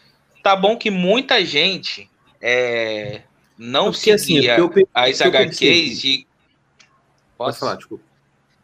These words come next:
Speaker 1: É,
Speaker 2: <laughs> Calma.
Speaker 1: eu, <laughs> é,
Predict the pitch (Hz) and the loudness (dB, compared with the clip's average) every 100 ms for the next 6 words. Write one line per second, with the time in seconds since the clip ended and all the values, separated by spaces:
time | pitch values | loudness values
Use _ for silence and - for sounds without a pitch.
0 | _ _ _ - 120 120 120 117 113 110 | _ _ _ -6 -2 2 2 2 2 2
1 | 107 123 123 - - - - 151 _ _ | 0 0 -4 -6 -10 -18 -18 -20 _ _
2 | _ _ _ _ _ _ - 113 - 175 | _ _ _ _ _ _ -12 -10 0 0
3 | 165 - - - _ _ _ _ _ - | 2 -4 -8 -14 _ _ _ _ _ -6
4 | 110 113 110 110 107 | -2 0 0 -2 -4